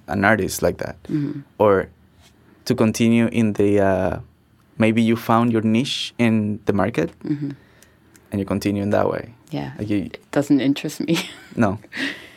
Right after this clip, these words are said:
Speaker 2: And, I mean, this is a personal response because sometimes, you know, again, the art market can have an
Speaker 1: Yeah.
Speaker 2: influence on how someone approaches their work.
Speaker 1: Absolutely.
Speaker 2: But I think that, again, like, I'm someone that thinks through an idea. So if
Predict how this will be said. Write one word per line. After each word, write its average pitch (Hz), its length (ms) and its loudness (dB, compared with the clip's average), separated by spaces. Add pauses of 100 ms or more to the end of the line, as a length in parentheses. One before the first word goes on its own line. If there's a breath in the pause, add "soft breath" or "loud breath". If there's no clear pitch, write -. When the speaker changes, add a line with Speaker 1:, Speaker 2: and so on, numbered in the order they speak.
(320 loud breath)
Speaker 2:
And, 170 240 4
I 170 40 6
mean, 156 200 6
this 160 180 -2
is 147 240 0
a 139 120 2 (300)
personal 160 440 0
response 185 480 0
because 147 320 -4
sometimes, 135 680 -2
you 190 80 -2
know, 139 220 0
again, 151 340 -2
the 127 160 -4
art 135 200 2
market 135 360 0
can 139 140 -2
have 131 180 0
an 131 100 0
Speaker 1:
Yeah. 131 80 0
Speaker 2:
influence 135 460 -4
on 131 140 -2
how 131 380 -6 (200)
someone 135 460 -2
approaches 131 460 -4
their 131 120 0
work. 127 520 -2
Speaker 1:
Absolutely. 101 520 -6
Speaker 2:
But 135 140 -4
I 165 100 2
think 196 320 -4
that, 160 240 0 (880)
again, 175 360 2
like, 147 160 2
I'm 151 260 4
someone 160 360 2
that 143 200 -2
thinks 143 240 0
through 143 180 0
an 135 80 0
idea. 127 540 -2
So 123 380 -4 (360 loud breath)
if 160 220 -4